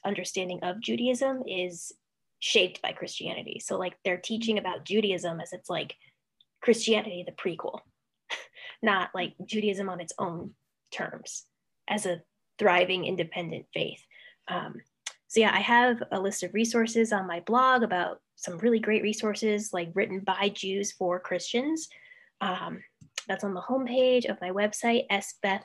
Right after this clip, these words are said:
Kaplan dot com. Um, and then through there, uh, there's all my social media handles, all the same handle, S Beth Kaplan, Twitter, Instagram, um,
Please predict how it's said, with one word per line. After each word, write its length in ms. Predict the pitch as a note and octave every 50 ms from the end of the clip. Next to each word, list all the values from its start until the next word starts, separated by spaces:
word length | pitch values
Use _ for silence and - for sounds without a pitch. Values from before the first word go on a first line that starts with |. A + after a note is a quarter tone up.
| - -
Kaplan 520 | - - - G3 F#3+ - - A3 G#3 G#3 G3+
dot 220 | G3 F3 - -
com. 500 | - - - G#3 G#3 A3+ B3 C#4+ D#4 D#4+ - _ _ _ - - - - - - - _
Um, 440 | - F3 F3 E3+ E3+ D#3 D#3 - A3 A#3 -
and 100 | G3 F#3+
then 140 | F3+ E3+ E3
through 300 | - - G#3+ G#3 G3+ F#3 G3+
there, 580 | G3+ G3+ G#3 G#3+ A3 A3+ A3+ A3+ A3 A#3+ - -
uh, 300 | G3 F#3+ F3 E3+ E3 D#3+
there's 240 | - F#3 F#3+ F#3+ -
all 100 | G3 F#3
my 200 | F#3 F3 F3 F3
social 320 | E3+ - F3+ F3 - F3+
media 240 | F3+ F3+ F3 F3 F3
handles, 720 | F3 F#3 F#3 F#3 F#3 F3+ F3+ F3 F3+ F3+ - - - - _ _ _ _
all 160 | A3 A3+ A#3+
the 80 | B3 A#3
same 220 | A#3 A3+ G3 F#3
handle, 340 | G3 E3 C3+ - D#3+ - - -
S 160 | - F3 - -
Beth 160 | F3+ F3 - -
Kaplan, 480 | - F#3 - - - - - - G3+ - _ -
Twitter, 360 | - - - F3+ E3 F#3+ - -
Instagram, 720 | G3 F#3+ F3+ - - G#3 G3+ F#3+ F3+ F3+ F#3 F3+ F3+ G3+ G#3 _ _ _ - - - - _ _ - - - -
um, 340 | - - - - - A3